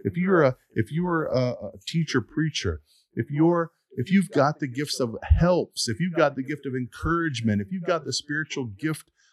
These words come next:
of giving, and you don't exhibit or practice that gift on a regular basis, I don't believe you can be a dis-, true disciple of Jesus Christ.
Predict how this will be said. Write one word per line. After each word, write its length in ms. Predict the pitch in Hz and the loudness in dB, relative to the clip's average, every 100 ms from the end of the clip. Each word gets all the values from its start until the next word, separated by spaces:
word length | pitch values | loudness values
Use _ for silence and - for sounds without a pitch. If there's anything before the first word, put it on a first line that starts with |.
| - | 0
of 300 | 120 110 98 | 2 2 -2
giving, 480 | 165 190 160 120 101 - | 0 4 6 6 4 -4
and 160 | 139 | -2
you 180 | 160 196 | 0 2
don't 200 | 190 - _ | 0 -2 _
exhibit 680 | 123 113 104 127 185 160 - | -4 -2 0 4 4 4 -2
or 380 | - 120 113 113 _ _ | -4 -4 -2 -6 _ _
practice 600 | - 147 147 160 - 139 | -4 0 0 -2 -8 -6
that 300 | - 123 113 | -2 -2 -4
gift 240 | 101 120 - 104 | -4 -4 -4 -6
on 80 | |
a 80 | 101 | -4
regular 420 | 95 110 117 113 | -2 -2 -2 -4
basis, 720 | 104 98 98 92 - 71 - - _ _ _ _ - | -6 -6 -6 -6 -8 -8 -8 -10 _ _ _ _ -6
I 180 | 95 107 | 2 4
don't 200 | 143 143 | 4 2
believe 540 | 135 113 101 90 78 80 | 0 -2 -2 -4 -6 -12
you 160 | 98 110 | -12 -8
can 240 | 101 87 | -6 -6
be 180 | 92 98 | -6 -6
a 120 | 85 | -8
dis-, 260 | 80 85 - | -10 -14 -14
true 300 | - - 135 | -12 0 2
disciple 540 | 117 104 - 85 - 85 | 2 0 -2 -4 -6 -14
of 80 | 73 | -14
Jesus 360 | 80 73 78 | -16 -16 -16
Christ. 480 | - - 58 - - | -12 -12 -12 -16 -18